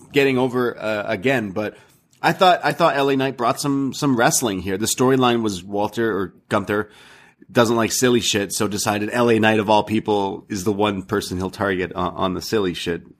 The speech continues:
Um, but the wrestling w-, was there. It was, like, kind of not, not like a hoss fight, but it was, it was pretty good. It was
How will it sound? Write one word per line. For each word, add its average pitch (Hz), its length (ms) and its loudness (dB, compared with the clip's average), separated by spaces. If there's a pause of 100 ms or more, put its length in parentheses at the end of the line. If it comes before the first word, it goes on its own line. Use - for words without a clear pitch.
(140)
Um, 87 520 -4 (200)
but 131 340 -2
the 151 80 4
wrestling 165 380 4
w-, 139 260 -2
was 123 200 0
there. 110 160 0
It 95 240 -4
was, 107 180 -6
like, 113 120 -4
kind 123 180 -4
of 117 160 -4 (340)
not, 165 240 0
not 190 240 2
like 160 160 2
a 107 80 -4
hoss 160 400 2
fight, 117 380 -2
but 151 340 2 (680)
it 135 80 2
was, 156 340 0
it 147 140 -2
was 170 100 0
pretty 190 240 0
good. 202 180 4
It 131 40 4
was 127 180 0